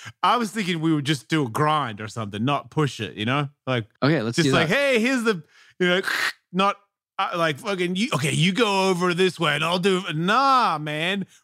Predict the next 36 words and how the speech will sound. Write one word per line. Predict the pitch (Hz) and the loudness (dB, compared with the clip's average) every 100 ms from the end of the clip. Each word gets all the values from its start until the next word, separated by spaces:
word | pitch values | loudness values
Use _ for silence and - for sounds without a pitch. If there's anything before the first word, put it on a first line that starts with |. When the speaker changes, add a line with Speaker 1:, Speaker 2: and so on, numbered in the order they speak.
| 196 | -8
Speaker 1:
I'm | 190 | 0
dressed | 247 - | 0 0
as | 190 | -4
Santa. | - 247 277 240 | 0 2 2 0
The | 190 | -2
beard | 151 214 233 233 | 0 0 2 0
could | 190 220 | -2 -6
fly | - 247 226 233 | -2 2 4 4
up. | 233 208 | 2 0
Like, | 175 135 - _ | -2 -4 -16 _
we're | - 208 | -2 2
doing | 262 226 | 4 4
scratchy | 170 - 240 233 233 | 0 -4 -4 -2 -2
grind. | 240 240 240 240 | 2 4 4 2
Like, | 180 160 | -2 0
Speaker 2:
You | 120 185 220 | 4 4 4
throw | - 202 | 2 2
me | 185 180 | 4 2
the | 165 | 2
sack | 143 - 156 127 - - | -2 0 0 0 -6 -4
while | 185 170 | 2 4
Speaker 1:
Yeah. | 185 151 | 4 2
Speaker 2:
I'm | 165 | 2
doing | 165 151 143 | 0 2 2
this. | 139 123 123 | 2 0 2
Speaker 1:
Yeah, | 208 202 | 2 2
I'll | 180 | 0
do | 233 254 | 0 0
a | |
five | 165 - 233 202 190 160 | 0 2 4 4 2 -2
and | 160 | -8
we'll | 156 | -10
switch | - 220 - | -6 -6 -4
boards. | 165 214 196 185 143 | 0 2 2 0 -2
And | 139 117 - | -8 -10 -4
no, | 190 208 160 | 0 2 0